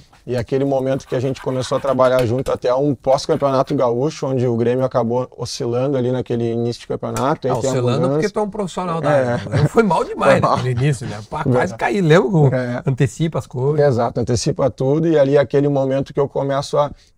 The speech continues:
Speaker 1: trabalhar com formação no Grêmio, né? Mas é um processo final de formação. Então ali é um ponto muito importante, porque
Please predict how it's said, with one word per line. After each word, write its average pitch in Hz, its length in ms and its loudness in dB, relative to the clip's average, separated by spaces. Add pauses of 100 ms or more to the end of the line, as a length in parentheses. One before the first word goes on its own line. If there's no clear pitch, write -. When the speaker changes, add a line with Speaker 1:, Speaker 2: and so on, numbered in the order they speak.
(120)
Speaker 1:
trabalhar 139 520 4
com 147 180 -4
formação 147 880 -2
no 160 220 2
Grêmio, 135 380 2
né? 107 160 -6 (260)
Mas 120 240 -2
é 135 60 4
um 143 80 0
processo 151 460 0
final 156 420 0
de 113 100 0
formação. 110 720 -6
Então 117 320 -10
ali 117 180 -2
é 135 80 0
um 143 160 0
ponto 135 320 -4
muito 135 220 -4
importante, 139 640 -4
porque 151 420 0